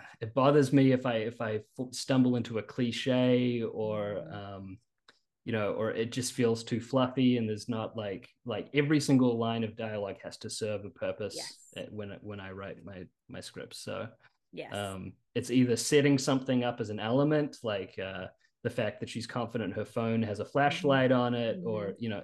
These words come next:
Speaker 1: things of that nature, or it's, uh, it's not so subtly expressing, uh, an element of, of the character, like a, a certain personality trait or something.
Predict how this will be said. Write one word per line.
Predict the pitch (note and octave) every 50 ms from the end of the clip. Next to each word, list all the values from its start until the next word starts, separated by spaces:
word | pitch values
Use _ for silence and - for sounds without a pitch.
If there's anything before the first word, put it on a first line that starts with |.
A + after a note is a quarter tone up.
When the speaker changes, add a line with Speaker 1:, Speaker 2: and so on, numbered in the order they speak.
| - - -
Speaker 1:
things | B2+ A#2 A#2 G#2+
of | G2+ G2+
that | G#2 G#2+ G2 E2+
nature, | G2+ G2+ G2+ G2+ - G2+
or | E2+ G#2 G#2 G2+
it's, | G2 - - - _ _ _ _ _ _ _ _ _ -
uh, | A2 G#2+ G#2 G2+ G2 - - - _ _ _ _ _ _ _ _ -
it's | A2 G#2 - - - - - - _ _ _ _ _ _ _ _ _ _ _ _ _ _ _ _ -
not | B2+ A#2+ B2+ B2 B2 C3+ C#3 C#3
so | - - C#3 B2+
subtly | B2 B2 - C3 A#2+ A#2+ A#2+ A#2 A2+ A2 A2 G#2+ G2+
expressing, | G#2 - - - - A2+ G#2+ G#2 - - G#2+ G#2 G2+ G2 F#2 - -
uh, | G2 G2+ G2 F#2+ D2+
an | D2 G#2 -
element | - G2 A2 A2 G#2+ G#2 G#2+ G#2 G2+ - -
of, | G2 F#2+ F2+ - _
of | - G#2+ G2+ G2
the | G#2
character, | - - - G#2+ G2+ G#2 G#2 F2+ - - - F2+ F2 -
like | - - - - -
a, | E2 E2 - - - _ _ -
a | A2 A2
certain | - - G#2 F#2+ - D2 F#2 F2 -
personality | - G#2+ G2 - - G#2 F#2+ F#2+ F#2+ G2 G2+ F#2
trait | - - F2+ D#2 D2+ -
or | -
something. | - - - E2+ E2+ - - - - - -